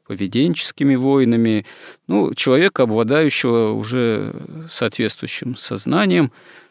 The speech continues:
порой клиповым, таким, можно сказать, мозаическим, именно что подверженным воздействию современных манипуляционных вот этих информационных технологий.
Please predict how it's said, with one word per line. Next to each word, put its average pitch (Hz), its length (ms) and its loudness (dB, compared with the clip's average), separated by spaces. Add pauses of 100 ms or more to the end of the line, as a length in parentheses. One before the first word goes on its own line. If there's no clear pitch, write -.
(100)
порой 110 260 -2
клиповым, 151 680 2 (300)
таким, - 280 -6
можно 104 200 -2
сказать, - 200 -8
мозаическим, 117 920 0 (380)
именно 110 160 4
что 107 160 -4
подверженным 110 680 2
воздействию 110 1300 -2
современных 104 720 -2
манипуляционных 107 1120 -2
вот - 140 -18
этих - 200 -16
информационных 117 720 -4
технологий. 185 720 0